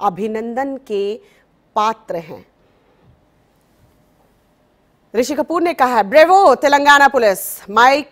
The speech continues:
congratulation।" देखिए, तमाम तरह के जो रिएक्शन आ रहे हैं, इसकी गहराई में झांकने की जरूरत है। साना नेहवाल ने लिखा है, "ग्रेट वर्क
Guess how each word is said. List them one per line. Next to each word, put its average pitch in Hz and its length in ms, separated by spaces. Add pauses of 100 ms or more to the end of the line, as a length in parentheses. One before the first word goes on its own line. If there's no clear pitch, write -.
congratulation।" 220 1200 (600)
देखिए, 220 380 (840)
तमाम 285 280
तरह 240 260
के 240 140
जो 220 120
रिएक्शन 202 400
आ 180 120
रहे 180 120
हैं, 185 240 (600)
इसकी 302 320
गहराई 214 640
में 285 280
झांकने 220 480
की 254 300
जरूरत 180 600
है। - 140 (3500)
साना 262 300
नेहवाल 302 340
ने 320 100
लिखा 262 240
है, 226 80
"ग्रेट 311 300
वर्क 359 220